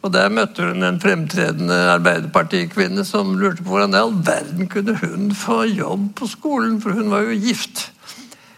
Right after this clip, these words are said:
For det var nemlig vedtatt i Oslo kommune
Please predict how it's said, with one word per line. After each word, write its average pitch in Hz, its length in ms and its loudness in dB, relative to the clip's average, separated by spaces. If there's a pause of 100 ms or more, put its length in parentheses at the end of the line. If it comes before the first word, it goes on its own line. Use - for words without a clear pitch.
(100)
For - 240 0
det - 100 -2
var 101 120 4
nemlig 190 360 2
vedtatt 180 680 2
i 220 60 2
Oslo 196 360 -2
kommune 202 640 2